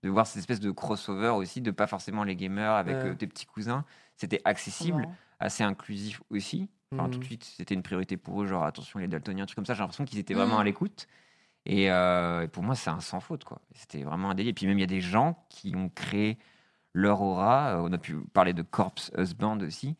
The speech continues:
Speaker 3: Oui.
Speaker 1: qui a explosé aussi grâce à Among Us.
Speaker 3: Like you.
Speaker 1: <laughs> Voilà, et, enfin, il y avait TikTok avant, mais il y a vraiment des carrières qui se sont créées
Speaker 3: C'est
Speaker 1: aussi autour des parties Among Us.
Speaker 2: Ouais.
Speaker 1: Euh, et c'est trop drôle. Puis même, on peut voir Pokimane qui joue avec Domingo. Euh,
Speaker 2: Mm.
Speaker 1: là, il y a, euh,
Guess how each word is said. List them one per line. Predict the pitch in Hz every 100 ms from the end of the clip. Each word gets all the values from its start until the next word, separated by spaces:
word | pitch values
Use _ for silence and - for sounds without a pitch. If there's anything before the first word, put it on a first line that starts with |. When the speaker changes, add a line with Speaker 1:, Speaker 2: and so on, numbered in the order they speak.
| -
Speaker 3:
Oui. | 196 214 226
Speaker 1:
qui | 160 107
a | 95
explosé | 98 - - 113 104 113 170 160 _ -
aussi | 90 -
grâce | 120 110 -
à | 90
Among | 95 98
Us. | 110 139
Speaker 3:
Like | 139 233 -
you. | - - -
Speaker 1:
<laughs> | 240 131 240
Voilà, | - -
et, | 117
enfin, | 269 117 107 104
il | 110
y |
avait | 110 110
TikTok | - 139 139
avant, | 147 185
mais |
il | 120
y |
a |
vraiment | 110 120 151
des | 117
carrières | - 120 131 165
qui | -
se | - 139
sont |
créées | 117 - 139
Speaker 3:
C'est | 127
Speaker 1:
aussi | 110 151 -
autour | 117 - 151 170
des | 123
parties | 107 104 -
Among | 110 98 98
Us. | 107 127
Speaker 2:
Ouais. |
Speaker 1:
Euh, | 127 127 123 - - _ _
et | -
c'est | 160
trop | 156
drôle. | 220
Puis | 127
même, | 107 110
on |
peut | -
voir | 92 92
Pokimane | - 92 95 95 110 113
qui | -
joue | 95
avec | 90
Domingo. | 92 87 90 92 110 135 113
Euh, | 92 135
Speaker 2:
Mm. | 139 143 -
Speaker 1:
là, | 104
il | 98
y |
a, | 90 90 87
euh, | 82 76